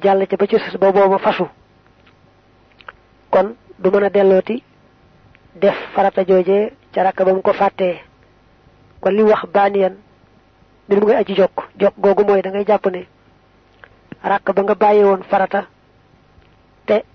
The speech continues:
def farata ja wees bokkatul ci julli gi. Bu sës ci moom rek, na ko wecc taxaw taxawaayam, loolu moo tudd albinaawu jokk.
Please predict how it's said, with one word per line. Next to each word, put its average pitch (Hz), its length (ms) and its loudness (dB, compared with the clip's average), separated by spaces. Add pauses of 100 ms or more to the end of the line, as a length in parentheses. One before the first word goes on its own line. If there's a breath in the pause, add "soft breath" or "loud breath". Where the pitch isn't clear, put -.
(460)
def 214 140 0
farata 202 340 0
ja 190 100 2
wees 202 260 4 (1300)
bokkatul 220 360 0
ci - 120 -20
julli 190 200 0 (100)
gi. 151 80 -18 (1800)
Bu 202 80 0
sës 247 220 0
ci 240 100 0
moom 202 180 2
rek, 196 160 -4 (180)
na - 100 -6
ko 208 100 0
wecc 196 240 0
taxaw 196 260 -2
taxawaayam, 185 520 -4
loolu 196 180 2
moo 196 140 -2
tudd - 280 -8
albinaawu 190 560 -4
jokk. - 240 0